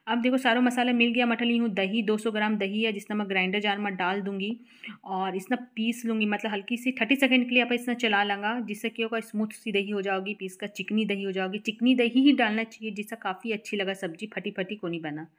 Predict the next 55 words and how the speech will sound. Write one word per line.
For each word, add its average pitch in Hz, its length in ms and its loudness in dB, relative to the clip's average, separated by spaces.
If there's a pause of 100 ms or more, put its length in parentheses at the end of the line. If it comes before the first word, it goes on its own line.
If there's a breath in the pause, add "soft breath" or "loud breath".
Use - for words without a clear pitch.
(520 loud breath)
तो 196 80 -8 (300)
ग्राइंडर 196 340 -2
जार 226 120 -2
में 226 120 0
चला 214 240 0
कर 220 160 0
डालो 226 240 0
या 226 80 2
छलनी 208 320 -2
में 220 120 0
छान 208 300 -2
लो 220 80 0
दही 208 180 0
ना, 233 80 0
उसके 220 200 -4
बाद 175 220 2
डालो। 170 240 -2
अब - 240 -4
कंटिन्यू 254 480 6
आप 254 180 4
इस 247 160 0
लो 247 340 2
फ्लेम 233 220 0
में 240 120 4
रखते 220 260 -2
हुए 226 100 -2
इसे 226 200 -4
चलाते 208 360 -2
रहूँगा, 214 200 0
दही 196 200 -2
नहीं 208 100 0
तो 226 100 -6 (100)
फट 214 180 0
जाओगी। 196 360 -4
तो 220 120 -2
देखियो 208 240 -4
बहुत 196 240 -4
बार 214 140 0
दही 208 260 -6
फट 196 160 -4
जावा, 190 340 -4 (520 loud breath)
तो 220 60 0
लो 226 180 4
फ्लेम 240 220 2
में 247 80 2
लगाते 214 500 2
रखते 226 340 0
हुए 247 120 2
इसमें 247 240 0 (100)
कंटिन्यू 233 440 4
चलाते 226 340 2
रहना 220 220 0
चाहिए 220 240 -2
जिससे 202 240 -4
दही 190 260 -4